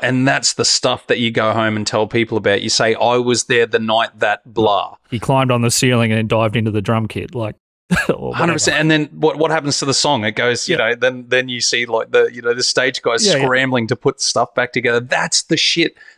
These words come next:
Speaker 1: That's the good stuff. And I think, you know, overproduced heavy music has lost some of that because they're trying to be so perfect every night. Like, to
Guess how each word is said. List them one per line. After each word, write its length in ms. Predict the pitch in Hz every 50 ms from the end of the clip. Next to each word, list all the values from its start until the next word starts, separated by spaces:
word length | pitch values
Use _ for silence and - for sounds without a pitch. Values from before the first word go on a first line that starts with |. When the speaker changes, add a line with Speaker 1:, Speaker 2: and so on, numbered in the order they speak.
| _
Speaker 1:
That's 240 | - 123 139 131 -
the 100 | - 143
good 200 | 120 - 143 127
stuff. 400 | - - - 107 92 - - - -
And 120 | 135 131
I 60 | 131 123
think, 340 | - - 151 139 - - _ _ _ _ _ _ _ _ _ -
you 80 | 131
know, 140 | 123 120 117
overproduced 960 | - 127 131 139 131 143 - - 131 117 - - 120 120 117 - - - - - - - _ _ _ _ _ _ _ _ _ _ _ _ -
heavy 300 | - 147 135 120 127 117
music 380 | 113 120 123 127 120 120 117 -
has 240 | - 113 107 - -
lost 480 | 104 113 120 117 - - - - - -
some 280 | - - 123 117 131
of 100 | 131 113
that 220 | - 104 95 - _
because 300 | - 110 107 - 131 110
they're 160 | - 135 120 113
trying 220 | - - 127 120
to 60 | 120
be 80 | 117 110
so 340 | - - - - 127 131 135
perfect 520 | - - - 127 123 120 - 113 107 -
every 220 | 117 113 120 120
night. 220 | 113 123 123 110 110
Like, 220 | 120 123 120 -
to 140 | - - 147